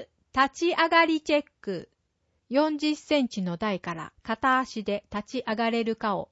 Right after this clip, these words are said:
チェックします。その他、体組成測定、体脂肪などや、血圧測定、握力測定等も行っています。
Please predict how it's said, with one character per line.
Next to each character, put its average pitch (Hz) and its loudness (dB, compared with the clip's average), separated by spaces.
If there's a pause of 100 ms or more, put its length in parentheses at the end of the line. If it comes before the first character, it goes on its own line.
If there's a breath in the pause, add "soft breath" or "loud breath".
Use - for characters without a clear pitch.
(100)
チ 285 0
ェ - 2
ッ - -18 (120)
ク 202 -6
し - -10
ま 165 -8
す。 - -20 (760)
そ 302 2
の 403 6
他、 - 0 (640)
体 392 6
組 381 0
成 359 4
測 349 -2
定、 165 -4 (520)
体 269 2
脂 262 -2 (240)
肪 196 2
な 175 -4
ど 160 -10 (260)
や、 220 0 (580)
血 311 0
圧 381 4
測 330 -2
定、 180 -2 (560)
握 359 2
力 359 0
測 349 -2
定 214 0
等 254 2
も 180 -4
行 190 -4
っ 180 -4
て - -8
い 175 -6
ま 156 -12
す。 - -20